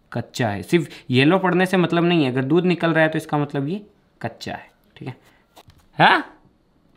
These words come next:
देख लो, ठीक है, ये है पेड़ से तोड़ा हुआ। कलर देखो इसका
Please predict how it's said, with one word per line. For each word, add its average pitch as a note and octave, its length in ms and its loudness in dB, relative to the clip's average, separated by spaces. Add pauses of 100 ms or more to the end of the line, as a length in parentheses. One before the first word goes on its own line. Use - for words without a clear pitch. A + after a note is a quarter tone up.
(220)
देख G#3+ 280 4
लो, G#3 540 4 (320)
ठीक G3+ 240 2
है, B3 400 -2 (680)
ये G#3 180 4
है A#3 120 4 (120)
पेड़ A3 300 6
से A3+ 160 0
तोड़ा G#3 240 4
हुआ। F#3+ 240 4 (1200)
कलर A3+ 300 4
देखो A3+ 240 0
इसका G#3+ 340 2